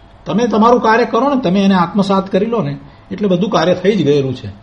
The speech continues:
એ બધા પૂતગળ જે છે એના સ્કંદ થયા છે, તો એ સ્કંદને, સ્કંદને એની પર્યાય છે અને એ સ્કંદની પર્યાય જેમ થવાની છે તેમ જ થવાની છે.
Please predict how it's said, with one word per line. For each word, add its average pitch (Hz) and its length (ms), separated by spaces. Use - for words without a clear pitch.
એ 185 120
બધા 165 300
પૂતગળ 170 440
જે 175 180
છે 170 380
એના 175 360
સ્કંદ 208 380
થયા 160 320
છે, 180 220
તો 185 160
એ 226 80
સ્કંદને, 208 800
સ્કંદને 165 420
એની 180 300
પર્યાય 147 440
છે 175 440
અને 170 120
એ 202 160
સ્કંદની 165 460
પર્યાય 180 380
જેમ 165 280
થવાની 175 360
છે 196 140
તેમ 165 300
જ 208 40
થવાની 160 400
છે. 180 140